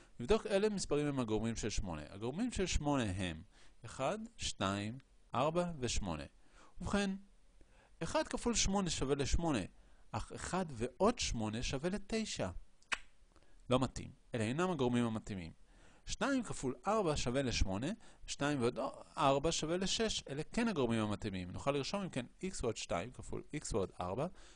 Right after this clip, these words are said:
שווה לאפס. אם מכפלה של שני ביטויים או שני מספרים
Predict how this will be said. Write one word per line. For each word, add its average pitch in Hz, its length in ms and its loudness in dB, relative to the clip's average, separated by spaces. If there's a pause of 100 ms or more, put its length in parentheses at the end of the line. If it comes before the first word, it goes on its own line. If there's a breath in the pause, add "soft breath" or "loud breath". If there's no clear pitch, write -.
שווה 123 240 0
לאפס. 156 580 0 (340 loud breath)
אם 240 120 4
מכפלה 156 500 6 (100)
של - 180 -2
שני 175 280 -2
ביטויים 165 600 -2 (340 soft breath)
או 117 100 0
שני 185 340 2
מספרים 170 720 2